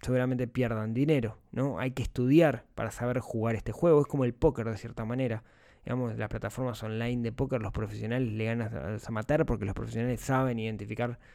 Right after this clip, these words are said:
eh, quiénes son los amateurs. Bueno, en este caso, digamos, eh, no, no es así, pero, mm, sabemos que hay profesionales que están metidos ahí adentro con años de estudio y que tenemos mucha chance de perder ante ellos. Entonces, si se van a meter en esto,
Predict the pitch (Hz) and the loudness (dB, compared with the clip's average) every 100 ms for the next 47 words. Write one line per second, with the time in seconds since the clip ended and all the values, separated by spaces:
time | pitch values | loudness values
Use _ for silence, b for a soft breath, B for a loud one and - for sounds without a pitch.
0 | b b b - 60 53 - 147 143 123 | b b b -12 -10 -10 0 2 2 0
1 | 123 113 110 110 135 - 120 113 120 120 | -2 -2 -2 0 -2 -2 -4 -2 -2 -2
2 | 131 123 131 117 123 110 - - _ - | -2 0 2 2 0 -2 -6 -14 _ -20
3 | - - 101 64 85 65 98 131 131 127 | -14 -8 -6 -6 -8 -8 -4 -2 0 0
4 | 123 120 143 131 120 101 - 95 120 - | 0 2 2 4 2 0 -4 -6 -6 -8
5 | - - - 117 131 143 - 135 127 B | -14 -8 -2 2 2 2 2 2 0 B
6 | B 120 123 - 117 113 - 120 151 160 | B 0 0 0 0 -2 0 2 4 4
7 | - - 123 120 113 123 117 117 110 123 | 2 -4 -2 -2 -2 -2 -2 -2 0 0
8 | 151 147 120 117 123 147 120 113 - 170 | 0 0 -2 0 2 4 4 2 8 12
9 | 160 139 135 - - 139 120 123 143 151 | 12 12 8 2 -6 -4 -2 0 2 2
10 | 131 139 143 120 - 98 117 113 104 78 | 2 2 2 0 -2 -4 -4 -4 -6 -6
11 | 71 - - 127 117 - B B B 123 | -8 -10 -6 -2 -2 -6 B B B 0
12 | 135 185 175 139 139 143 147 180 180 | 4 6 6 2 2 2 2 4 4